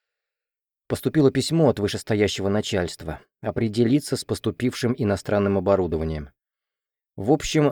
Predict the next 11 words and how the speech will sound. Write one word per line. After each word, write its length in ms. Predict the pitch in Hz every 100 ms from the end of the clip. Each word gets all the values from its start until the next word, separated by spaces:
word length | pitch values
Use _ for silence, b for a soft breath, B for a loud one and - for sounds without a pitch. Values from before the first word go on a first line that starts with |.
| 131
надо 220 | 139 131
передать 380 | 127 120 120 -
технику 460 | 165 - 139 -
на 120 | 117
баланс 420 | 101 113 123 120 -
киностудии, 800 | 113 113 - - 92 78 78 73 _
а 120 | - 101
не 120 | 104
вашего 380 | 95 82 85 82
Т 100 | 85
О. 200 | 80